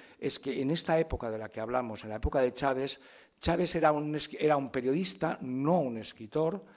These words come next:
Eso estaba muy delimitado en aquella época, es decir, el periodista era, mm, digamos, un escritor de segunda. Eh, hoy no, no, no vemos que la cosa sea así. En el caso de Larra, por ejemplo, solo es un escritor porque se pega un tiro.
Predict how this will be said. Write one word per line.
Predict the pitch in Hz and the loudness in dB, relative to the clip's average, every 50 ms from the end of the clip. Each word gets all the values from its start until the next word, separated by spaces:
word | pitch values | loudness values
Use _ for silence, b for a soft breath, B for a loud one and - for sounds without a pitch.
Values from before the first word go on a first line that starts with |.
| B B B B B | B B B B B
Eso | - 147 143 - 175 | -2 -2 0 0 0
estaba | - - 165 160 151 | -2 0 0 2 2
muy | 143 147 160 | 2 2 2
delimitado | 165 160 147 135 131 127 120 107 147 143 135 120 | 2 0 0 0 -2 -4 -4 -2 -2 -2 0 -2
en | 113 110 | -2 -6
aquella | 104 - 113 110 110 113 127 | -8 -8 -6 -4 0 0 2
época, | 151 - - 135 - - 160 | 2 4 2 2 2 -2 -6
es | 143 | -6
decir, | 120 113 - 127 117 | -8 -8 -10 -10 -10
el | - | -8
periodista | - 117 107 117 131 135 - - 147 139 - - | -8 -6 -6 -6 -6 -6 -4 -2 -2 -2 -2 -2
era, | 147 139 135 139 135 131 117 - - B B B B B B B _ | -4 -2 -2 0 0 -2 -2 -6 -10 B B B B B B B _
mm, | 208 139 131 131 131 127 120 110 | -12 -10 -8 -8 -8 -6 -6 -6
digamos, | 120 123 127 131 131 127 127 120 - - - | -4 -4 -4 -4 -4 -6 -8 -10 -10 -12 -10
un | - 139 | -10 -8
escritor | 135 120 - 127 - 135 123 | -8 -8 -10 -8 -6 -4 -4
de | 113 110 | -4 -4
segunda. | - - 113 117 160 175 143 123 127 - 233 - b b b b b b b b b b b b b b | -6 -6 -6 -6 -4 -4 -4 -4 -4 -6 -8 -12 b b b b b b b b b b b b b b
Eh, | b - 135 131 131 131 127 127 127 123 120 120 - - - - - - - _ | b -4 -2 0 0 0 0 0 0 -2 -2 -4 -6 -8 -14 -20 -20 -20 -20 _
hoy | - 98 123 139 143 143 | -8 -2 0 2 2 2
no, | 135 135 139 135 131 | 2 2 2 2 2
no, | 123 127 131 131 127 135 | 2 0 0 0 0 -2
no | - 131 131 | -2 -4 -4
vemos | 127 123 123 113 113 110 - | -2 -4 -4 -4 -6 -10 -10
que | - 120 107 | -8 -8 -8
la | 107 | -8
cosa | 107 - 107 107 107 | -8 -10 -10 -10 -10
sea | 101 - 107 104 | -10 -10 -10 -8
así. | 98 - 151 147 123 B B B B B B | -6 -6 -6 -6 -8 B B B B B B
En | - 123 120 | -10 -8 -8
el | 117 110 | -6 -4
caso | - 139 131 - - 139 | -2 -2 -2 0 0 0
de | 135 131 | 2 4
Larra, | 135 139 143 135 135 127 | 2 2 2 2 0 0
por | - 135 131 | 0 0 0
ejemplo, | 131 - 147 143 143 - - 160 170 165 B B B B B | 0 -4 -4 -8 -6 -2 -2 -2 -2 -2 B B B B B
solo | B - - 139 135 143 151 | B 0 2 4 4 4 4
es | 135 - | 2 0
un | 143 147 147 | -2 -2 -4
escritor | 139 - - 143 - - 151 151 | -4 -4 -8 -8 -4 -4 -4 -4
porque | - 165 - 110 | -4 -6 -6 -6
se | - 104 | -8 -6
pega | - 135 139 113 | -6 -4 -4 -4
un | 104 104 | -6 -6
tiro. | 107 135 160 226 208 180 - | -4 -4 -4 -4 -6 -10 -12